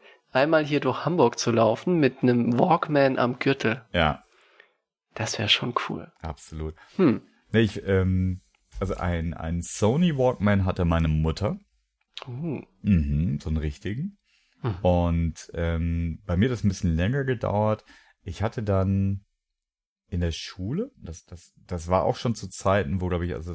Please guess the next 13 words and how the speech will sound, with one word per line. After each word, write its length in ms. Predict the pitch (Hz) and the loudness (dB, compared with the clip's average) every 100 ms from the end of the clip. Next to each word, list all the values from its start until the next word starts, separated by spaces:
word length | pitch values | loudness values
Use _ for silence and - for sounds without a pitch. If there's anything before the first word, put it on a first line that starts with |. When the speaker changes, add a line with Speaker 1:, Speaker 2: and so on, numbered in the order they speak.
| 62 | -12
Speaker 2:
die 200 | 60 - | -18 -4
ersten 320 | 80 98 92 | -2 0 -2
C 140 | 90 82 | -4 -4
Ds 340 | 80 98 - | 0 0 0
gab, 360 | - 80 82 - | 0 2 2 2
aber 180 | 78 76 | 0 0
halt 180 | 71 | -2
Discman 540 | 90 95 - 78 71 57 | -2 -4 0 0 0 -2
un-, 240 | 71 73 | -6 -8
unerschwinglich 640 | - 98 92 78 - 131 113 | -4 -2 -2 -4 -2 2 2
Speaker 1:
Mhm. 40 | |
Speaker 2:
teuer 280 | 92 95 76 | 4 2 2
waren, 320 | 76 78 113 | 0 -2 -4